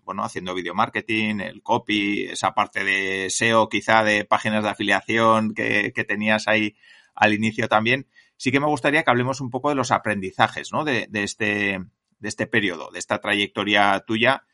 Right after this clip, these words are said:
que nos cuentes un poquito echando la mirada hacia atrás, pues un poco en función de esos aciertos, de esos errores que has podido cometer, qué cosas has aprendido que, si tuvieras que resumirlo en dos o tres o cuatro, serían los más importantes.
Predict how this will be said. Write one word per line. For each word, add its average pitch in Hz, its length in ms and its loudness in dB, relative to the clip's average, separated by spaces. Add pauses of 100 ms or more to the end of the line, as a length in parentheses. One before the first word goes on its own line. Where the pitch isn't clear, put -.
(220)
que 104 80 -6
nos 104 180 -4
cuentes 107 340 -4
un 113 120 -4
poquito 117 320 -2
echando 113 280 -2
la 113 140 6
mirada 110 380 4
hacia 110 220 2
atrás, 139 460 4 (340)
pues - 180 -10
un 98 100 -8
poco 110 220 -2
en 113 80 -4
función 107 400 -4
de 107 80 -2
esos 107 1040 0
aciertos, 131 760 2
de 113 100 0
esos 110 240 -2
errores 120 500 2
que 113 60 -2
has 110 80 -4
podido 113 260 -2
cometer, 117 520 0
qué 120 120 -2
cosas 131 320 0
has 131 120 -2
aprendido 127 680 0
que, 107 400 0 (100)
si - 160 -6
tuvieras 123 320 2
que 135 80 0
resumirlo 123 580 0
en 120 320 -2
dos 127 220 4
o 120 80 2
tres 127 300 2
o 113 100 -2
cuatro, 143 520 4 (380)
serían 127 460 2
los 120 160 2
más 117 240 2
importantes. 104 800 -6